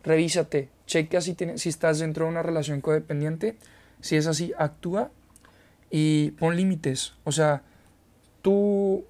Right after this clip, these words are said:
siempre debes de estar en primer plano. Si no, si no, em,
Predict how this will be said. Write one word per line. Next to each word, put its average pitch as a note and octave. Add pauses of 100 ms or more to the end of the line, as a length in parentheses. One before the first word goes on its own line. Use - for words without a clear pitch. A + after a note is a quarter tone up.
(160)
siempre F3
debes F3+
de F3+
estar E3
en D#3
primer D#3
plano. D#3+ (580)
Si D#3+
no, D#3+ (2000)
si -
no, E3
em, D#3